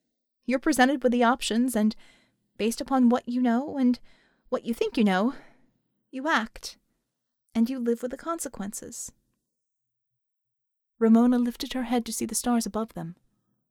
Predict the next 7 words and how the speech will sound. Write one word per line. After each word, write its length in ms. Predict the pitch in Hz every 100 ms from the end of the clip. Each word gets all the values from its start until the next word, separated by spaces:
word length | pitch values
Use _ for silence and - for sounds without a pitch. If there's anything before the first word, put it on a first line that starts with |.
| _ _ _ _ _ _ _ _ _ _ -
"And 300 | 269 269 - _ _ _ -
sometimes 920 | 262 339 - 311 294 320 330 - - _ _ _ -
the 80 | -
consequences 800 | 320 370 359 - 277 339 349 320
aren't 280 | 339 - -
so 200 | - 330
bad. 420 | 294 349 208